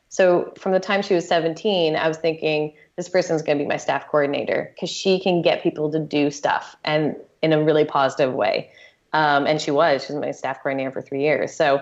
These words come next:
y-, you, you just see these talents that you didn't realize were, were there. And then other, other people, like I said, would do, like, these amazing slideshows and, or have these great poems. And, um, we've used some of the stuff in our marketing, but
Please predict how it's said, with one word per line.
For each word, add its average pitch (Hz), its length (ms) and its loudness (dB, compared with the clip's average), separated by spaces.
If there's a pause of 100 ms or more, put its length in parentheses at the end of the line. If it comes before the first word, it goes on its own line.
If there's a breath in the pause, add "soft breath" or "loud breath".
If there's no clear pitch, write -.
(500 loud breath)
y-, 208 180 -8
you, 190 280 0
you 190 180 2
just 220 220 -4
see 226 100 6
these 202 180 4
talents 165 420 0
that - 120 -2
you 151 100 -4
didn't 147 220 -2
realize 143 520 0
were, 139 380 0
were 147 160 2
there. 160 320 2
And 156 140 4
then 160 120 4
other, 180 440 2
other 175 160 -2
people, 165 240 -2
like 160 120 2
I 156 40 0
said, 151 200 0
would 151 120 2
do, 151 140 0
like, 151 160 2
these 147 160 -2
amazing 143 340 0
slideshows 135 800 0
and, 131 280 0 (440 loud breath)
or 156 120 2
have 151 220 -2
these 147 320 -2
great - 340 -2
poems. 143 680 0
And, 135 320 -6 (120)
um, 143 260 0
we've 170 160 2
used 165 180 2
some 156 140 0
of 147 100 -2
the 139 60 -2
stuff 139 260 -4
in 143 120 -4
our 135 120 -8
marketing, 135 640 -4
but 151 220 2